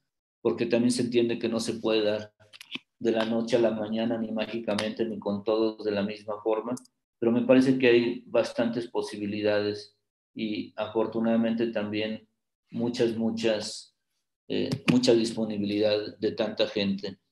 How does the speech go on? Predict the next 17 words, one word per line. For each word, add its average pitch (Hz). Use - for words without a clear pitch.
Y 123
bueno, 139
pues 131
esos 151
son 151
los 139
retos 127
y 123
buscando 135
dar 127
respuesta 120
de 110
alguna 113
forma 117
a 117
esos 117
retos, 127